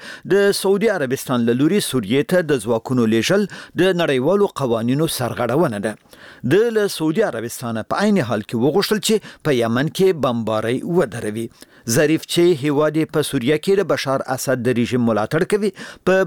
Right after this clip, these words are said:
بروکسل کې وویل، څوک چې په سوریه کې د مشروع حکومت له اجازې پرته عملیات کوي، د نړیوال، د نړیوالو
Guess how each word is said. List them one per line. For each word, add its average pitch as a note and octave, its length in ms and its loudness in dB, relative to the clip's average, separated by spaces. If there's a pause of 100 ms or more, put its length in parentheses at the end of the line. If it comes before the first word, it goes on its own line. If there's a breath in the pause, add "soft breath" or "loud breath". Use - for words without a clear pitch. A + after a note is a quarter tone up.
بروکسل G3 420 0
کې - 80 -10 (100)
وویل، A2 280 0 (800 loud breath)
څوک A#3+ 240 2
چې A3+ 220 0
په G3 120 2
سوریه E3+ 300 2
کې A3+ 140 0
د E3+ 120 -2
مشروع G3 320 0 (140)
حکومت C#3 500 -2
له D#3+ 140 4
اجازې C3 480 -2
پرته C3+ 320 0
عملیات A2 460 0
کوي، A2+ 180 2 (360 loud breath)
د E3+ 160 4 (120)
نړیوال، B2+ 500 2 (880 soft breath)
د G#3 240 4
نړیوالو C#3 580 2